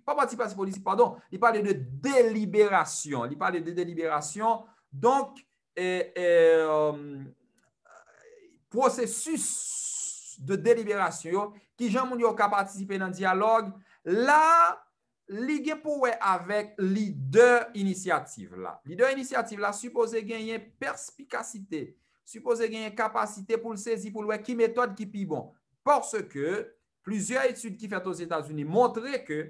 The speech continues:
defwa, moun yo di yo, yo vle patisipe, men yo pa vle patisipe vre, yo prefere ke se otorite yo ki pran desizyon pou yo.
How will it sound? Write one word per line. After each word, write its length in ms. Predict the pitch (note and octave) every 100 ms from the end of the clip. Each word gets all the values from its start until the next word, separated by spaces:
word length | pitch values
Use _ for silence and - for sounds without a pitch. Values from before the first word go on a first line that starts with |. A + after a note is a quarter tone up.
| - _ _ -
defwa, 720 | E3 F3+ F#3 G#3 C#4 A#3 - - _ _ _ _ _
moun 400 | C#3 E3 C4 D4+
yo 180 | D#4 D#4+
di 260 | A3+ F3+ G#3+
yo, 120 | E3+ B2 -
yo 380 | - E3+ C4+ C4
vle 180 | D#3+ F#3+
patisipe, 720 | F#3+ F#3 F3 D#3+ E3 D#3 A#3 G#3+ - _ _ _ _
men 240 | D3+ G3+ C4
yo 100 | B3+
pa 120 | A#3+
vle 140 | A3+ G#3+
patisipe 540 | G3+ G3 F#3 F#3+ F3
vre, 240 | D#3 A#3+ A3 G#3+ _
yo 200 | F3+ G#3+
prefere 640 | A3 B3 A#3+ A#3 G3+ F#3 F#3
ke 200 | A#3 A#3
se 200 | A3+ G#3
otorite 560 | G#3+ G3+ G#3+ G3+ F#3+ G3+
yo 80 | F#3+
ki 120 | F#3+
pran 240 | G#3+ E4+ E4
desizyon 480 | G3 F#3+ C3 B2+ A2+
pou 140 | G#2+
yo. 160 | F2+